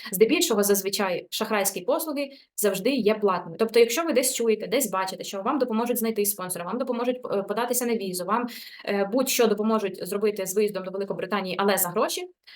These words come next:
будь ласка, тікайте звідти, тікайте звідти якомога швидше, тому що ця програма є абсолютно безкоштовна, повністю від початку до кінця. Сам процес пошуку, подача на візу, здача біометрії в візовому центрі, все є абсолютно безкоштовно. І якщо хтось намагається взяти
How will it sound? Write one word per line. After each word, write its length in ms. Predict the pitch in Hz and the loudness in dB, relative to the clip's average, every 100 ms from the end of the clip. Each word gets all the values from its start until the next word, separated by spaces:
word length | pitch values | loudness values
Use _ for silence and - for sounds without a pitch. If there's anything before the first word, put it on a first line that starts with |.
| - | -2
будь 120 | 208 208 | 2 4
ласка, 260 | 277 - | 2 2
тікайте 420 | 226 202 269 294 | -2 -2 -2 0
звідти, 300 | 214 214 262 | 0 -2 -4
тікайте 320 | 247 208 202 196 | -6 -4 -4 -4
звідти 280 | 202 196 | -6 -6
якомога 380 | 185 180 180 175 | -8 -6 -8 -8
швидше, 280 | 175 277 - | -4 -4 0
тому 160 | 214 214 | 2 4
що 140 | 180 | 2
ця 220 | - 233 | 4 4
програма 460 | 202 175 180 262 240 | 2 0 2 2 2
є 120 | 190 | 0
абсолютно 380 | 196 - 233 269 | -4 -2 -2 0
безкоштовна, 560 | 254 254 247 180 175 165 | -2 -2 -4 -4 -6 -2
повністю 440 | 220 180 165 170 | 0 0 -4 -6
від 280 | 170 226 226 | -4 -4 -4
початку 380 | 180 247 302 214 | -4 -4 -2 -4
до 100 | 208 | -4
кінця. 340 | 196 185 175 - - | -2 -4 -4 -8 -12
Сам 200 | - 320 | -2 -2
процес 280 | 320 254 233 | 0 0 0
пошуку, 400 | 240 214 - 196 | 4 2 4 0
подача 380 | - 202 240 262 | 2 2 2 2
на 140 | 262 | 2
візу, 520 | 214 208 202 190 196 196 - - | 2 0 -2 -2 -4 -4 -14 -8
здача 360 | 170 190 247 247 | -2 0 0 0
біометрії 540 | 269 226 208 208 190 | 2 2 0 -2 -2
в 20 | |
візовому 300 | 196 190 180 | -2 -4 -6
центрі, 260 | 180 180 190 | -4 -2 2
все 180 | 190 196 | 6 6
є 140 | 196 | 4
абсолютно 580 | 190 - 175 196 302 190 | 0 -2 0 2 2 2
безкоштовно. 560 | 208 247 240 - 180 170 | 2 2 -2 0 0 0
І 60 | |
якщо 220 | 190 196 | -2 -2
хтось 240 | 208 208 202 | 0 0 0
намагається 460 | 180 190 185 175 - - | -2 0 0 -2 -6 -4
взяти 320 | 190 190 175 | 0 2 2